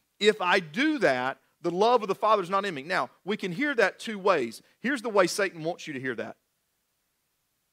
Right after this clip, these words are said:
"God doesn't love you. He's not really done anything in your life if you're doing what you're doing." That's the way Satan wants us to hear it, 'cause he wants us to push back from the Lord. What that verse is really saying there is this.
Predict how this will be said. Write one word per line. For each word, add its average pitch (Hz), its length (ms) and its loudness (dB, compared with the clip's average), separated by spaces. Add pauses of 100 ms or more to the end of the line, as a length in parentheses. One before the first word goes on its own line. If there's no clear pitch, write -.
"God 123 280 0
doesn't 117 320 -8
love 110 220 -8
you. 101 160 -18 (2000)
He's 143 180 -8
not 143 200 -2
really 135 180 -4
done 127 240 -6
anything 117 380 -10
in 110 80 -12
your 110 140 -12
life 104 340 -6
if 107 140 -20
you're 120 80 -14
doing 110 220 -12
what 104 160 -16
you're 101 80 -20
doing." 101 200 -20 (960)
That's 165 140 -2
the 180 60 -14
way 151 100 2
Satan 143 280 -6
wants 185 220 -8
us 139 80 -18
to - 80 -14
hear 135 80 -4
it, 135 60 -10
'cause 123 120 -14
he 196 80 -10
wants 170 260 -12
us 147 120 -6
to 127 100 -20
push 147 240 -8
back 127 240 -2
from 120 100 -18
the 117 60 -12
Lord. 117 240 -12 (1200)
What 123 180 -10
that 143 160 -2
verse 160 200 -2
is 120 100 -14
really 135 160 -6
saying 185 300 -6
there 117 140 -6
is 107 120 -14
this. - 380 -12